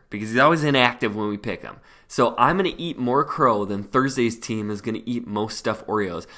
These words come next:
My X Factor for this game is Kyler Fackrell. The Packers have utilized him as a spy against several of the fleet-footed quarterbacks that they've, they've played, and I think they can really do the same against Russell Wilson.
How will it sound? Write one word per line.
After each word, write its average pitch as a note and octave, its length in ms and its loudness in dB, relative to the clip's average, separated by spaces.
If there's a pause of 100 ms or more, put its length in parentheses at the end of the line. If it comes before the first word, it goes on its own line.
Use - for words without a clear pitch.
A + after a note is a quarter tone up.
(160)
My A2+ 220 0
X G#2 280 -6
Factor G2 380 -4
for F#2+ 120 -8
this G2 200 -6
game G2 340 -8
is F#2+ 440 -6 (440)
Kyler B2+ 760 -6 (220)
Fackrell. - 840 -12 (480)
The A#2 180 0
Packers C#3 600 -4
have C3+ 180 0
utilized A2+ 560 -2
him F#2+ 100 -6
as F2+ 100 -10
a F#2 80 -8
spy F2+ 420 -6
against F2+ 680 -10
several G#2 420 -6
of F#2 60 -8
the F2+ 100 -6
fleet-footed G2 500 -10
quarterbacks F#2 720 -8
that - 180 -14
they've, E2 320 -12 (100)
they've F2 220 -14
played, A#2+ 360 -2
and A2 200 -4 (360)
I A#2 120 2
think G3+ 220 -8
they - 80 -6
can D#3+ 200 -6
really E3 180 0
do D#3 140 -2
the D3+ 100 -8
same D3+ 260 -4
against D3 280 -6
Russell C3+ 260 -2
Wilson. D3 480 -8